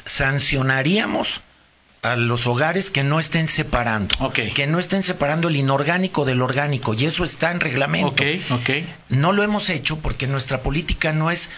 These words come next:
Speaker 1: recaudatoria ni sancionar,
Speaker 2: Claro.
Speaker 1: eh, porque sí a los hogares, ¿no? Eh, tenemos que primero crear conciencia de que tenemos que separar de origen,
Speaker 2: Así es.
Speaker 1: con todas las consecuencias y el beneficio para nuestro ecosistema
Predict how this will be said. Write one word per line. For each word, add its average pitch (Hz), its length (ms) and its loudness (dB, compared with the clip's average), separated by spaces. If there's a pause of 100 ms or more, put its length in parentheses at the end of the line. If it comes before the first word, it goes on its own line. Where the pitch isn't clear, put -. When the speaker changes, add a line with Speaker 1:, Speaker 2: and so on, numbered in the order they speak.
Speaker 1:
recaudatoria 123 960 0
ni 110 180 0
sancionar, 123 1160 0 (220)
Speaker 2:
Claro. 131 280 0
Speaker 1:
eh, 113 160 0
porque 127 260 0
sí 131 140 0
a 135 60 4
los 143 180 0
hogares, 156 520 0
¿no? 151 200 2 (460)
Eh, 110 220 -2
tenemos 165 360 2
que 190 140 -2
primero 175 420 -2
crear 156 260 -2
conciencia 156 800 0
de 117 100 0
que 120 120 0
tenemos 156 540 0
que 156 100 -2
separar 131 460 0
de 131 100 2
origen, 131 400 0 (160)
Speaker 2:
Así 123 300 2
es. 107 60 0
Speaker 1:
con 160 180 2
todas 202 360 2
las 208 160 -2
consecuencias 160 800 0
y 139 40 2
el 123 100 0
beneficio 143 600 0
para 123 260 0
nuestro 131 380 0
ecosistema 139 760 0